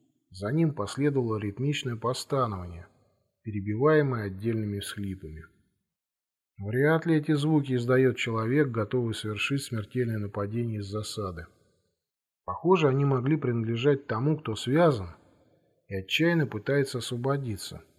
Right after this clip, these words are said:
Неужели доктор Данко бежал так поспешно,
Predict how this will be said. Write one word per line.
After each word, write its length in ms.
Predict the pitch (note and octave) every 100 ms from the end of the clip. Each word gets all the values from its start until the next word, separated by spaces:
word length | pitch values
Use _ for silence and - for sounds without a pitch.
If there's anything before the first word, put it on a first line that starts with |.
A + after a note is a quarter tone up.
| _ _ _ _ _ _ _ _ -
Неужели 580 | F2+ E2 E2 C3 E3+ G#2+
доктор 460 | A#2 C#3 - G2+
Данко 400 | F#2 C#3 D#3+ A#2
бежал 420 | F#2 G2+ G#2+ C3+
так 240 | G#2 A2+ -
поспешно, 680 | G2+ - - D3+ D#3 A2